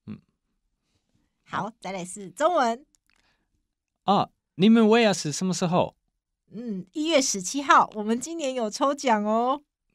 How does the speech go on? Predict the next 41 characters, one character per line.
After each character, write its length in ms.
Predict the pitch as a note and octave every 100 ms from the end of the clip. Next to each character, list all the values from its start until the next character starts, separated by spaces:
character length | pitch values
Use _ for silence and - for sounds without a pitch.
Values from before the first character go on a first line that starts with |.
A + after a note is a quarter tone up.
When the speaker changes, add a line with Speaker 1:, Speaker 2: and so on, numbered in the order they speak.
| -
Speaker 1:
你 320 | A2 A#2+ B2
有 160 | B2+
要 180 | C3+ B2+
表 220 | B2 D3
演 200 | B2 G#2
吗？ 320 | F#2 F2+ F2 F#2+ _ _ _
Speaker 2:
呃， 180 | A3 G3+
我 120 | F#3+
没 180 | G3+ A#3+
有 180 | C#4 A#3+
欸， 320 | G#3 F#3 - _ _ _
但 220 | C#4+ C4 _
Erskine 560 | D4+ D#4 F4+ - D#4+ A3+
可 140 | A#3+
能 180 | G#3+ A3
会 260 | C#4 D4 B3+
哦。 360 | A3+ A3+ A#3 - -
Speaker 1:
哦。 100 | E2+ _ -
Speaker 2:
嗯， 140 | F3 A#2+ F3 - _
虽 180 | - C#4+
然 160 | C#4+ C4
他 200 | C4 B3
今 220 | C4 C4+
天 200 | D4 B3+
不 140 | G3+
在 160 | F#3 F#3+
这 100 | F#3+
边 180 | F#3 F#3
录 160 | F#3+
音， 120 | F#3 F3+
但 200 | F#3 G3
是 140 | G3+
还 180 | G3+ E3+
是 340 | F3+ F#3+ D#3+ _
提 160 | E3+
到 180 | D#3 E3
他 220 | G3+ B2
一 60 | D3
下。 260 | G#3+ D#3+ G#3
Speaker 1:
好， 200 | D#3+ -
好。 160 | -